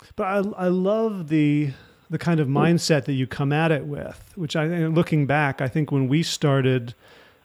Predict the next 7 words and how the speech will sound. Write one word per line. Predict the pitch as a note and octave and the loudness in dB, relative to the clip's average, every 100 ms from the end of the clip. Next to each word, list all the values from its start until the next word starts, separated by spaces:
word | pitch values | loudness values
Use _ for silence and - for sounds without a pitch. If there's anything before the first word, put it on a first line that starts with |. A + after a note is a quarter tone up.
| _ | _
our | D#3+ E3+ | 4 4
transition, | E3+ E3 D3+ A#2+ B2 - C3 B2 B2 - - - - | 4 4 6 4 2 2 0 0 -4 -10 -20 -12 2
my | C#3+ D#3+ | 6 6
mindset | D#3 D3 D3 - D#3 | 6 6 4 2 2
was | D3+ B2 | 2 2
very | B2 C#3 | 2 4
apologetic. | C#3+ C3 C#3 C3+ C3+ A2 B2+ C3 A#2+ - - | 2 2 2 2 2 4 4 4 0 -8 -18